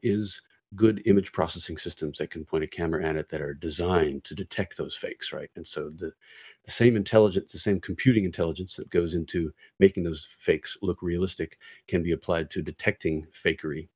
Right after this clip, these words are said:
And so the humans will get fooled a lot, but we'll be able to have devices, I suspect, that will detect signatures, statistical pattern signatures that will say, "Yes, that's a deep fake, and,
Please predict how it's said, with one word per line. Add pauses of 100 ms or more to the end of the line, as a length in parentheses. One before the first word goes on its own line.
(160)
And
so
the
humans
will
get (120)
fooled
a
lot,
but
we'll
be
able
to
have (220)
devices,
I
suspect,
that
will
detect
signatures,
statistical
pattern
signatures
that
will
say,
"Yes,
that's
a
deep
fake,
and,